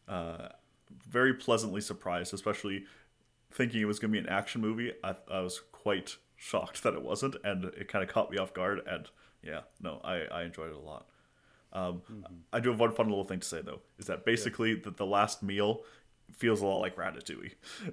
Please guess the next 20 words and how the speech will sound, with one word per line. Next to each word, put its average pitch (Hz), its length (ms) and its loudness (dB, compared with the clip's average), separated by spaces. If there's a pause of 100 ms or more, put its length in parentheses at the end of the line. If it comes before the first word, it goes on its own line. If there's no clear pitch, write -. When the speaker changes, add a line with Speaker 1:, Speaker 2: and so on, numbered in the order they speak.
(180)
Speaker 1:
<laughs> 151 220 6
where 135 120 8
it's 113 120 0
like, 104 240 4 (180)
"Gotta 101 180 2
make 107 180 6
this 110 160 0
dinner, 110 380 6
gotta 95 260 0
change 107 340 2
his 107 180 0
mind." 98 680 4
Speaker 2:
<laughs> - 40 -18 (960)
Right. - 360 10 (920)
Speaker 1:
Well, 466 200 12
Speaker 2:
Oh, 262 100 12
yeah. 294 140 12 (760)
Yeah, 147 120 6
trying 147 380 10
to, - 40 -16